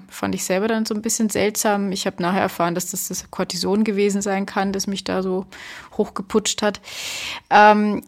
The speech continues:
aber prinzipiell war ich erstmal so bis Mittag so auf dem Trip, „Na ja, okay, also wenigstens diese, mm,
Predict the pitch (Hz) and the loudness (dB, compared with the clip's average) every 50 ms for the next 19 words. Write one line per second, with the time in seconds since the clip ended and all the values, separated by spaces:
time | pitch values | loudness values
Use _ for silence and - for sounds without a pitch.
0 | - - 202 208 220 208 226 - - - 262 269 269 294 254 262 262 247 233 233 | 0 2 6 8 8 8 6 2 2 4 4 6 4 4 4 6 4 4 4 4
1 | 233 233 226 233 233 - - - - 226 - - - 240 226 220 220 220 220 226 | 6 6 6 6 4 2 0 2 2 2 2 0 2 2 2 2 0 -2 -2 0
2 | 226 - - 214 220 220 - 254 240 233 233 - - 226 - - 214 - - - | 0 2 2 0 0 2 4 4 4 2 0 -2 -2 0 0 0 -2 -2 -2 -2
3 | 226 220 220 220 - - - 220 220 - - - 220 214 208 202 196 180 185 202 | 0 0 0 -2 -4 -6 -6 -6 -6 -8 -8 -6 -4 -2 0 2 2 4 6 6
4 | 220 214 214 214 - - 196 208 220 214 208 208 214 202 196 196 196 208 208 208 | 6 4 2 0 -2 0 2 2 2 2 2 0 0 0 0 0 -2 -2 0 0
5 | 208 208 214 214 - 226 208 190 - - - 208 202 202 208 196 185 190 190 190 | 0 0 0 -2 -2 -2 -2 -2 -4 -6 -6 -6 -4 0 0 2 2 2 2 2
6 | 185 - - - 302 294 254 - 208 196 | 0 -2 -4 -6 -6 -6 -4 -4 -4 -6